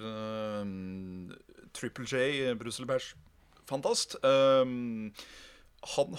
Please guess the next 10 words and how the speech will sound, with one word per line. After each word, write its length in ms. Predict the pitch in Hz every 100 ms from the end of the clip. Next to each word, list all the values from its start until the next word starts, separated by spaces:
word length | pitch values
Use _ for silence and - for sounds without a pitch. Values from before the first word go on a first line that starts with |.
| -
har 300 | 92 101 113 117
generelt 480 | - 117 113 104 -
veldig 240 | 120 90 98
dårlig, 380 | 113 90 92 107 104 104 104
eh, 260 | 104 101 98 _
tålmodighet 540 | - 120 101 95 104 -
når 100 | 120
det 80 | 113
gjelder 200 | 101 120
elektronikk. 540 | 123 143 196 196 -